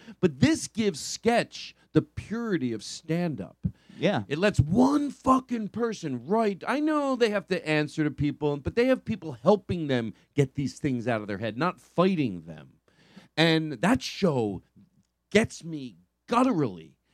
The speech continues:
Speaker 1: Like, it's fucking amazing. And when history writes itself, it's gonna be like, that show X, X, it,
Speaker 2: Oh, yeah.
Speaker 1: it, it set the standard high on what sketch can get out of somebody. So if you're gonna do sketch after this,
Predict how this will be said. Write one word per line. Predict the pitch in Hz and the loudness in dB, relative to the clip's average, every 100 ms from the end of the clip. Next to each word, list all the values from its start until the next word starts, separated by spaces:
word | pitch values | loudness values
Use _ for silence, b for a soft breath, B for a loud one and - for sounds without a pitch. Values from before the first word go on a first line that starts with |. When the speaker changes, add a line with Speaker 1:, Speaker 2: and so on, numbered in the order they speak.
| _ - | _ -4
Speaker 1:
Like, | 156 139 - | -2 -2 -6
it's | - 269 - - - | -4 -4 -4 -10 -10
fucking | - 226 - 190 | -6 -6 -2 -2
amazing. | 147 143 233 240 147 | -2 -2 -2 -4 -6
And | 139 | -6
when | 143 | -4
history | 170 247 220 | -2 -2 -2
writes | 151 175 185 | 0 0 -2
itself, | 151 - 120 | -6 -4 -4
it's | 127 - | -4 -8
gonna | 135 | -6
be | 123 | -4
like, | 113 101 | -6 -4
that | 120 220 - | 0 0 0
show | - 156 - 220 | 0 0 0 2
X, | 262 - - - _ B B - | 2 0 -16 -16 _ B B -2
X, | 240 - - - _ _ _ _ - | 0 -2 -6 -12 _ _ _ _ 0
it, | 185 | 0
Speaker 2:
Oh, | 117 | 0
yeah. | 107 107 87 87 | -10 -14 -14 -2
Speaker 1:
it, | 202 196 156 113 - _ _ _ _ _ - | -2 -2 -16 -20 -20 _ _ _ _ _ -10
it | 196 | -10
set | - - 262 - | -8 -2 -2 0
the | 233 | -4
standard | - 233 220 196 165 | 0 0 2 0 0
high | 165 240 220 165 151 | 2 4 6 6 2
on | 147 156 151 | 2 0 2
what | 190 208 | 2 2
sketch | - - 196 - | -4 2 2 2
can | - 160 | -4 -2
get | 147 147 | 0 2
out | 156 147 | 2 0
of | |
somebody. | - 123 123 | -4 -4 -4
So | 147 | -4
if | 147 | -2
you're | 262 | -2
gonna | 285 277 | -2 -4
do | 208 202 | -2 -4
sketch | - 202 190 196 | 0 2 2 2
after | 175 - 135 | 0 0 0
this, | 190 131 | 0 0